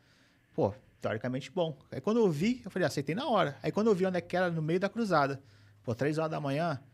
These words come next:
porque é aquele negócio, não é porque tocou uma corrida boa pra um lugar bom que é garantido e que tá, tá tranquilo.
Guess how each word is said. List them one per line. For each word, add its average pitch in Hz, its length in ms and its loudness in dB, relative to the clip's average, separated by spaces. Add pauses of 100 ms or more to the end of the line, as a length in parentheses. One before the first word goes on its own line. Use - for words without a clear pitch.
(220)
porque - 160 -2
é - 20 6
aquele 180 140 0
negócio, 170 240 4
não 165 80 4
é - 20 0
porque 240 200 -2
tocou 190 260 0
uma 160 80 2
corrida 127 340 0
boa 143 280 0
pra - 100 -6
um - 20 -2
lugar 131 220 -2
bom 185 340 4 (280)
que - 80 4
é 151 60 8
garantido 160 580 6
e 185 60 2
que 214 340 -2 (400)
tá, 165 140 6
tá 165 120 -2
tranquilo. 156 520 4